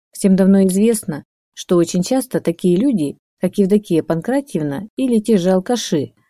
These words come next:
оказываются выброшенными на улицу и превращаются в бомжей, а хозяевами их больших и хороших квартир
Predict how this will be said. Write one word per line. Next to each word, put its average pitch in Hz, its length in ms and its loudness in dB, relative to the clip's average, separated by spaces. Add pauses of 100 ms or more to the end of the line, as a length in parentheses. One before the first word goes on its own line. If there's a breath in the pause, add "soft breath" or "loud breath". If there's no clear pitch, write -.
(160)
оказываются 240 680 0
выброшенными 185 640 2
на 208 140 6
улицу 170 460 0
и 165 100 0
превращаются 208 760 0
в 139 40 -8
бомжей, 156 520 -2 (520)
а 185 100 -4
хозяевами 185 720 4
их 175 80 0
больших 180 380 -2
и 180 40 -8
хороших 180 480 -2
квартир 220 480 -2